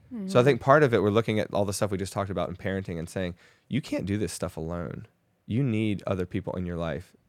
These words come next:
Speaker 1: to be a good spouse, to be a good husband or wife, to be a good parent." Um, so it's something we're also working on. It's not easy. What would, what would you
Speaker 2: Yeah,
Speaker 1: say?
Speaker 2: I would say, like, I think this book is born out of, like, something that we've seen in our life that has saved us,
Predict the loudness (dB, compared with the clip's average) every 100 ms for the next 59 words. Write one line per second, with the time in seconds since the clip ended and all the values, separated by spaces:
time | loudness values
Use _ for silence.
0 | _ -6 -4 -4 -4 -2 0 -2 -4 -4
1 | -4 -6 -4 -4 -4 -10 -12 _ _ _
2 | _ _ -10 -2 0 0 0 -2 -4 -2
3 | -2 -2 -4 -4 -2 -4 -6 -8 -8 -12
4 | _ _ _ _ _ _ -2 0 0 2
5 | 4 6 4 6 6 6 4 2 0 -2
6 | -4 -4 -6 -4 -4 -4 -6 -6 -4 0
7 | 0 0 -4 -4 -4 0 2 4 6 4
8 | 2 0 2 2 2 0 0 -2 -2 -4
9 | -2 -4 0 0 -2 -6 _ _ _ _
10 | 2 2 0 -4 -4 -4 -6 -6 -6 -4
11 | -2 -2 -4 -6 -8 -6 -4 -2 -2 -4
12 | -4 -6 -8 -10 -8 -8 -10 -10 -10 -10
13 | -12 -18